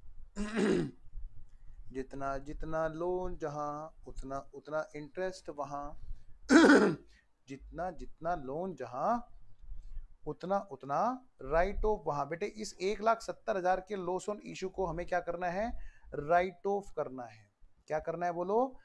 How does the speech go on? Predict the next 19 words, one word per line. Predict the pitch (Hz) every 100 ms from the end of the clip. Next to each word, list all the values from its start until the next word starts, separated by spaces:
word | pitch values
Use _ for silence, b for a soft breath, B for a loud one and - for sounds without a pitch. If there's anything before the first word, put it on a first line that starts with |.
| b b -
Right | 143 160 185 190 208
ऑफ | 208 202
करना | 151 131 123
है। | 110 104 - - - - - - - - - - - - - - _ _ - - _ - - -
और | 151 -
इसके | 175 - 196
लिए | 202 185
हम | 180
क्या | 180 175
करेंगे? | 170 170 175 226 240 b b _
रेशो | 135 156 190 185 202
का | 185
यूज़ | 170 156 147 -
करेंगे। | 123 123 123
कौन | - 147 170 180
से | 185
वाले | 180 180
रेशो | 170 180
का? | 160 190 226 262